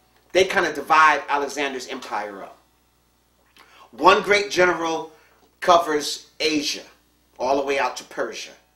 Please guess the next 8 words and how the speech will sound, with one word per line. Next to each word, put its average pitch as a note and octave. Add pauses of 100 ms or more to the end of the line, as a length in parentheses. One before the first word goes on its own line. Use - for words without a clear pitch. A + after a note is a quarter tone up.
(140)
that B2
area A2
there. E2+ (760)
Another E3+ (120)
one D#3 (640)
is C#3+
in D3+
Egypt, -